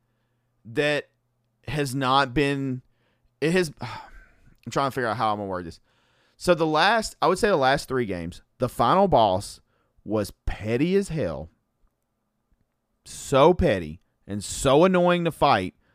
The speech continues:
that you would almost have to resort to being petty sometimes to beat him just to be done. I didn't feel that with this one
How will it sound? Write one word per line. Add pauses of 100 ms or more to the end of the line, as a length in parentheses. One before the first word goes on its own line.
(140)
that
you
would
almost
have
to
resort
to
being
petty
sometimes (340)
to
beat
him
just
to
be
done. (840)
I
didn't
feel
that
with
this
one